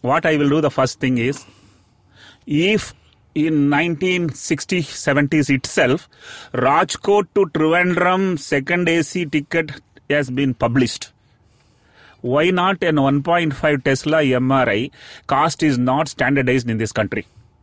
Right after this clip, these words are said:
So first thing I will do is first standardize the pricing for the medical services across the country, at least diagnostic, if not for surgery.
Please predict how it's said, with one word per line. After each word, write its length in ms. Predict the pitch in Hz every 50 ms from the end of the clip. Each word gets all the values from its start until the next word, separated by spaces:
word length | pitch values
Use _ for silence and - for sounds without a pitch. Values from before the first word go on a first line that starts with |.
| _ _ _ - - _ _ _ _ _ - - - -
So 140 | - 160 143
first 320 | - - 208 208 - -
thing 160 | - 220 208 196
I 100 | 180 175
will 160 | 165 170 160
do 180 | 147 151 170 165
is 300 | 151 151 170 208 190 - - - - - -
first 420 | - - - 151 160 190 - - -
standardize 720 | 175 - - - 147 139 151 160 170 160 151 156 170 160 143
the 140 | 147 147
pricing 640 | 120 - - 123 120 139 151 143 139 175 170 160 139
for 280 | - - 131 127 123
the 140 | 120 120 147
medical 500 | 147 127 113 117 135 131 - 165 156 135
services 540 | - - 120 117 117 120 120 - 147 147 -
across 400 | 123 107 - - 123 131 131 -
the 120 | - 135
country, 320 | 117 - 120 120 - - 175 -
at 180 | 117 - -
least 220 | - 165 156 135 120
diagnostic, 580 | 123 117 120 113 120 123 123 - - 147 123
if 140 | 123 113 110
not 180 | 113 113 113 107
for 120 | - 117
surgery. 440 | 113 - 104 98 95 101 95 98